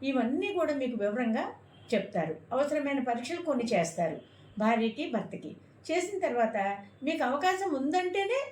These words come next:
మీకు పుడతారని చెప్తారు. ఇప్పుడు ఈ మధ్య కాలంలో చాలామందికి ఇరవై ఐదు సంవత్సరాలు కూడా ఉండట్లా, వాళ్ళల్లో ఎగ్ కౌంట్ తగ్గిపోతుంది పూర్తిగా. ఎగ్ కౌంట్ తగ్గిపోతే ఏమవుతుంది,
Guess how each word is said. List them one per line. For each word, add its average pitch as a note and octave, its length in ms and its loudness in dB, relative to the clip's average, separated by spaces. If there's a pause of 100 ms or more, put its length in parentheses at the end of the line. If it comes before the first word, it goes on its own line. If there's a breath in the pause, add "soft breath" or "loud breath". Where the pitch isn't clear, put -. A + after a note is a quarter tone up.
(320)
మీకు G4+ 260 0
పుడతారని C4+ 480 0
చెప్తారు. D#3 360 0 (520 loud breath)
ఇప్పుడు E4+ 220 0 (260)
ఈ D4+ 120 4
మధ్య G4 240 0
కాలంలో E4 300 0 (100)
చాలామందికి B3 600 0 (460 loud breath)
ఇరవై F4 260 4
ఐదు F#4 160 2
సంవత్సరాలు F#4 440 0
కూడా F4+ 200 2
ఉండట్లా, C4 360 0 (160)
వాళ్ళల్లో B3+ 400 2 (280)
ఎగ్ A#3 220 0
కౌంట్ B3 300 2
తగ్గిపోతుంది F#3 640 0
పూర్తిగా. F3+ 360 0 (440 loud breath)
ఎగ్ D#4 200 0
కౌంట్ G#4 280 -2
తగ్గిపోతే F4 380 -2 (100)
ఏమవుతుంది, D4+ 520 -2